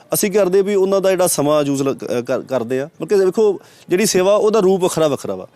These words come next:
ਕੋਈ ਪੈਸੇ ਦੇ ਸਕਦਾ ਵਾ, ਕੋਈ ਸ-, ਆਪਣਾ ਸਮਾਂ ਦੇ ਸਕਦਾ ਵਾ, ਕੋਈ ਸਲਾਹ ਦੇ ਸਕਦਾ ਵਾ। ਸਾਡਾ ਤੇ ਦੇਖੋ ਜੀ ਸਿੰਪਲ ਜਿਹਾ ਫੰਡਾ, ਅਸੀਂ ਉਹ ਵੀ ਸੇਵਾ ਮੰਨਦੇ ਆ। ਅਗਰ ਮੈਂ ਅੱਜ ਇੱਕ ਵੀਡੀਓ ਤੁਸੀਂ ਬਣਾ ਰਹੇ ਜੇ, ਅਗਰ ਇਹ ਵੀਡੀਓ, ਅ, ਮੀਡੀਆ 'ਚ ਜਾਂਦੀ ਆ,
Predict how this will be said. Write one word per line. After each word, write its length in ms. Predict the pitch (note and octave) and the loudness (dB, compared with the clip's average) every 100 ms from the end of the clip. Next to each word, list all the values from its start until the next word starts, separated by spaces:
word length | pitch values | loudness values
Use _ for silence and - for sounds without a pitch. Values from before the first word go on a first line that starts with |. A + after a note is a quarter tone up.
| - - - | -20 -20 -4
ਕੋਈ 120 | A3 | -2
ਪੈਸੇ 280 | G#3+ F3+ F#3+ | 0 2 2
ਦੇ 120 | F#3+ | 2
ਸਕਦਾ 300 | F#3 F#3+ F#3 | 2 2 2
ਵਾ, 160 | E3+ E3 _ _ _ _ _ | 0 -4 _ _ _ _ _
ਕੋਈ 440 | - G3+ G#3 G#3 - C#3 | 0 2 2 0 -2 -2
ਸ-, 100 | D3+ | -2
ਆਪਣਾ 260 | C#3+ E3+ | 0 0
ਸਮਾਂ 280 | D#3 B2+ C3+ | 0 0 0
ਦੇ 120 | D3 | 0
ਸਕਦਾ 340 | C#3+ C#3+ D3 C#3 | 0 0 0 -2
ਵਾ, 160 | C3+ - | -4 0
ਕੋਈ 120 | F3+ | 0
ਸਲਾਹ 320 | E3 D3 E3 | 2 2 2
ਦੇ 140 | F#3 F3 | 4 2
ਸਕਦਾ 340 | D3 C#3 C#3+ | 2 0 0
ਵਾ। 180 | B2+ A#2 _ _ _ _ - - - | 0 -6 _ _ _ _ -20 -20 -4
ਸਾਡਾ 320 | F3 F3 G3+ | -2 2 2
ਤੇ 120 | G#3+ | 2
ਦੇਖੋ 240 | G#3 F3+ G#3+ | 0 2 -2
ਜੀ 80 | |
ਸਿੰਪਲ 240 | F3+ E3 F3+ | -2 -2 0
ਜਿਹਾ 120 | F#3 | 0
ਫੰਡਾ, 280 | E3 D#3 F3 | 0 0 2
ਅਸੀਂ 140 | F3 | 2
ਉਹ 40 | F#3+ | 2
ਵੀ 100 | G3+ | 0
ਸੇਵਾ 260 | F3+ D#3+ | 0 0
ਮੰਨਦੇ 300 | D#3 C3+ C#3+ | 0 0 0
ਆ। 120 | D#3+ E3+ | -2 0
ਅਗਰ 160 | F3 | 0
ਮੈਂ 260 | D#3+ D3+ D#3+ | 0 2 0
ਅੱਜ 120 | D3+ | 0
ਇੱਕ 120 | D#3 | -2
ਵੀਡੀਓ 240 | D#3 D3 D#3+ | -2 0 -2
ਤੁਸੀਂ 220 | D3 D3+ | -2 -2
ਬਣਾ 200 | D#3+ A2+ | 0 2
ਰਹੇ 140 | C3+ | 2
ਜੇ, 160 | D3+ F3+ - - - - | 0 -2 -6 -20 -20 -12
ਅਗਰ 200 | D3+ F3+ | -2 2
ਇਹ 100 | F3+ | 2
ਵੀਡੀਓ, 540 | F3 F3 F#3+ F#3+ G3 F#3 | 2 2 2 4 2 0
ਅ, 480 | - - - C#3 C#3 | -8 -20 -4 0 0
ਮੀਡੀਆ 280 | C#3+ E3+ | 0 0
'ਚ 40 | E3+ | 2
ਜਾਂਦੀ 360 | D3+ C3+ D#3+ | 2 2 2
ਆ, 120 | C#3+ | 0